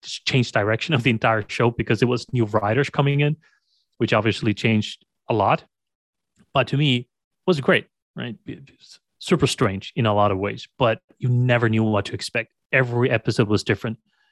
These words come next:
always something unexpected, always a surprise. And you always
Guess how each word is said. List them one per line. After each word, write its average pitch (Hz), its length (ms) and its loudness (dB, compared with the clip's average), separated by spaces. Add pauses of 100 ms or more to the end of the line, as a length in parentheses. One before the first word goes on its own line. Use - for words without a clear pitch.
(200)
always 127 320 2
something 113 500 0
unexpected, 110 720 0
always 120 380 2
a 113 40 -4
surprise. 101 680 -2 (400)
And 117 120 -2
you 120 220 2 (100)
always 131 600 0